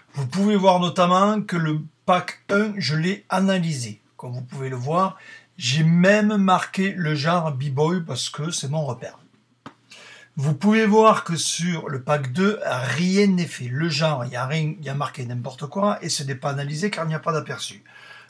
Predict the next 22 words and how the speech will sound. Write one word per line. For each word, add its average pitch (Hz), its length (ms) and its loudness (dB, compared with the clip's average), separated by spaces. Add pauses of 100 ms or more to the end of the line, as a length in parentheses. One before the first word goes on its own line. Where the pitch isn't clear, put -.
(220)
Donc, 196 320 6 (460)
je 143 180 -2
vais 147 140 -2
déjà 180 340 2
créer 196 440 -4
une 180 220 2
playlist 202 720 0 (560)
B-Boy. 175 400 0 (720)
Playlist 190 480 -2
intelligente. 156 680 -2
Comment 240 300 4
je 151 100 -4
fais ? - 280 -14 (100)
Clic 220 220 -4
droit. 120 280 -6 (1700)
Ici, 214 540 -2
créer 208 560 2
une 180 180 2
li-, 175 300 0
nouvelle 175 500 4
liste 202 420 0 (140)
intelligente. 135 720 -4